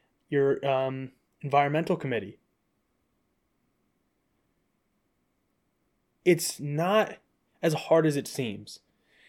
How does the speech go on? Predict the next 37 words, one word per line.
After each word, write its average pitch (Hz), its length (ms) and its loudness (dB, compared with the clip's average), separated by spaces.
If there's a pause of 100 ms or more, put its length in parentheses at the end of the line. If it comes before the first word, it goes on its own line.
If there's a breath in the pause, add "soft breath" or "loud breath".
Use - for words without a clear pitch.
(420 soft breath)
There 151 280 4
are 160 220 6
barriers, 135 800 0 (1700)
but 147 120 0
you 143 100 -2
have 160 560 4
to 170 100 -6
be 156 200 -4
willing 127 480 -4 (160)
to - 80 -8
go 135 140 0
over 147 340 4
them, 117 260 -6 (400 soft breath)
and 143 80 -2
you 135 80 0
have - 320 0
to - 80 -10
be 165 80 4
willing 151 240 6
to 156 100 -4
knock, 135 440 0 (360 soft breath)
not 170 280 2
go 190 260 10
over 190 140 12
them, 151 160 2 (180 loud breath)
knock, 165 460 0
go 185 180 8
through 196 540 8
them. 117 320 2 (1500)
You 156 80 -2
have 190 160 4
to 196 80 -4
be 190 80 0
willing 190 280 4
to 185 140 -2
go 165 240 6
through 165 680 4